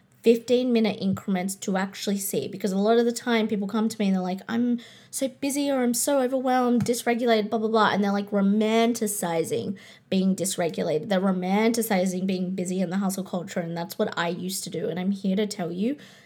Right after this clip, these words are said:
cut out all of the bullshit that makes you feel busy, that makes you feel productive. But if you look back on the last few months, you probably haven't made any progress, or it's, like, very, very minimal, and that's just not good enough, right? Because we can do things that are more effective.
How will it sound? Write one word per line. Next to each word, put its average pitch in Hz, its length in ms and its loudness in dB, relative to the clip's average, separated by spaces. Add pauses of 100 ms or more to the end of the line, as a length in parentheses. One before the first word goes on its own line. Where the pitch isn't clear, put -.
(120)
cut 226 160 2
out 226 240 4
all 226 240 4
of 240 80 0
the 240 80 2
bullshit 196 600 0
that 170 160 -4
makes 190 300 0
you 226 60 -4
feel 196 280 0
busy, 190 280 0
that 180 160 -2
makes 190 180 -2
you 233 60 -2
feel 220 160 -6
productive. 196 680 -2
But 190 180 -2
if 190 200 -8
you 185 100 -2
look 190 240 -2
back 190 220 -4
on 214 80 0
the 190 60 2
last 180 300 -4
few 190 100 -2
months, 233 260 -4
you 214 240 -2
probably 233 480 -2
haven't 208 260 -2
made 185 300 -4
any 185 180 -2
progress, - 720 -8 (320)
or 208 200 4
it's, 190 160 -2
like, 185 220 -4 (300)
very, 208 580 6
very 196 320 2
minimal, 202 480 0
and 220 160 -2
that's 208 200 0
just 190 180 -4
not - 140 -8
good 156 120 -4
enough, - 260 -10
right? 185 220 0
Because 196 260 -2
we 190 120 0
can 214 80 0
do 185 160 2
things 185 280 -4
that 190 120 -4
are 180 40 -4
more 170 280 -4
effective. - 560 -8